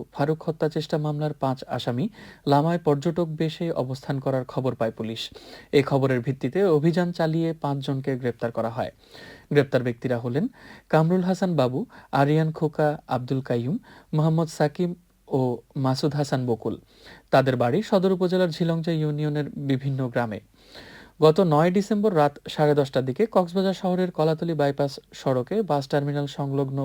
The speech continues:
উত্তরণ আবাসিক এলাকায় গুলিবিদ্ধ হন যুবদল নেতা সাইফুল ইসলাম ও মোহাম্মদ ফারুক। কক্সবাজারে সড়ক দুর্ঘটনায় আহত ও নিহত সাতত্রিশটি পরিবারের মাঝে এক কোটি তিয়াত্তর লাখ টাকার আর্থিক অনুদানের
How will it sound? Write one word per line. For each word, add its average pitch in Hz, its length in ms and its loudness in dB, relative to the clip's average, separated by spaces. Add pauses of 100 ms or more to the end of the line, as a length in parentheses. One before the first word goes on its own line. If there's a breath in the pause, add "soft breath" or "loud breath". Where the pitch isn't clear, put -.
(140)
উত্তরণ 170 340 -6 (100)
আবাসিক 143 320 -4 (100)
এলাকায় 127 380 -4 (580 loud breath)
গুলিবিদ্ধ 175 480 2 (160)
হন 175 160 2 (280)
যুবদল 147 460 2
নেতা 143 280 0 (260)
সাইফুল 135 380 -2
ইসলাম 131 260 -2 (100)
ও 127 80 -2 (420 soft breath)
মোহাম্মদ 127 420 -2
ফারুক। 113 300 -4 (2000 loud breath)
কক্সবাজারে 202 520 8
সড়ক 202 280 4 (100)
দুর্ঘটনায় 190 500 2 (100)
আহত 147 200 0 (140)
ও 143 80 4
নিহত 139 300 2
সাতত্রিশটি 135 540 -4
পরিবারের 123 480 -2
মাঝে 131 320 -2 (440 loud breath)
এক 175 180 2
কোটি 214 260 0
তিয়াত্তর 190 460 2
লাখ 196 100 0 (120)
টাকার 170 280 2 (100)
আর্থিক 143 380 -2
অনুদানের 139 400 0